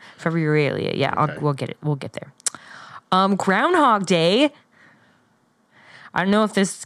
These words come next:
Speaker 1: actually counts, but Groundhog Day is also celebrated on February second, and I feel like it has some connection. So, Groundhog Day started in the U S in eighteen eighty-seven.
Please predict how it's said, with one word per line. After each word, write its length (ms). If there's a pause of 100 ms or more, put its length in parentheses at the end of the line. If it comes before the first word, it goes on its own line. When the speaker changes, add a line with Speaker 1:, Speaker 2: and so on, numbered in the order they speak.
Speaker 1:
actually 380
counts, 360
but 180
Groundhog 440
Day 160
is 120
also 340
celebrated 500
on 160
February 380
second, 420 (380)
and 80
I 80
feel 320
like 180
it 60
has 180
some 160
connection. 500
So, 380 (1040)
Groundhog 460
Day 160
started 420
in 80
the 80
U 160
S 280
in 120
eighteen 400
eighty-seven. 640